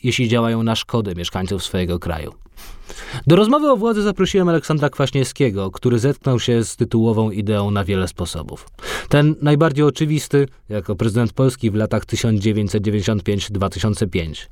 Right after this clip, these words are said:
ale też jako minister, członek Rady Ministrów za późnego P R L-u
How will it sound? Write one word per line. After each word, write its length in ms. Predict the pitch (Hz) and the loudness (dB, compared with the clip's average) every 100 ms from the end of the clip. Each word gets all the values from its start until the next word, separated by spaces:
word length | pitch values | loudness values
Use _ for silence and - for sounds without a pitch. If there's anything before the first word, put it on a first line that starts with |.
| - | -12
ale 280 | - 131 147 | 0 4 4
też 300 | 160 175 - - | 4 2 2 0
jako 400 | 147 147 147 135 | 0 2 0 0
minister, 560 | 143 147 160 - 143 131 | 0 2 2 2 -2 -2
członek 380 | - 151 135 | 0 2 2
Rady 260 | 143 143 131 | 0 2 2
Ministrów 600 | 131 135 143 - 123 107 | 2 2 0 0 0 2
za 140 | 113 | 2
późnego 480 | 127 113 113 123 113 | 2 0 0 2 0
P 120 | 107 | 0
R 160 | 117 117 | 2 2
L-u 320 | 131 101 90 | 2 0 -4